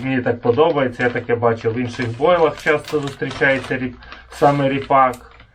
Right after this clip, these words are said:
Якщо подивитись, і в прикормках коропових дуже часто зустрічається цей ріпак.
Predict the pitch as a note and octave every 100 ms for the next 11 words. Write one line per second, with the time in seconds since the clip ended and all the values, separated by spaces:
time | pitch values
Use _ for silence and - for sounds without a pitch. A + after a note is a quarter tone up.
0 | _ - - - C3+ A#2+ A#2+ B2+ A#2+ B2
1 | A#2 A#2 B2 - A#2+ G#2 A#2 A2+ E3 F3+
2 | F3+ E3+ D3+ - D#3 D3+ C#3+ C3+ B2+ A2
3 | C#3 B2+ A2+ C#3+ C3 A#2+ G#2 G#2 G2+ -
4 | A#2 A2+ A2 G2+ A2+ G#2+ G#2 G2+ G#2